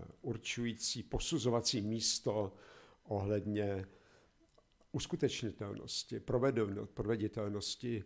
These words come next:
projektu tak dalekosáhlého, který je, to je třeba říct, tak nákladný pro ty,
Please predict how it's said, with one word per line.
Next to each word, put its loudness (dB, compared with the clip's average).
projektu 4
tak 0
dalekosáhlého, 0
který 6
je, 6
to 0
je 4
třeba -2
říct, -10
tak -6
nákladný 0
pro 2
ty, -2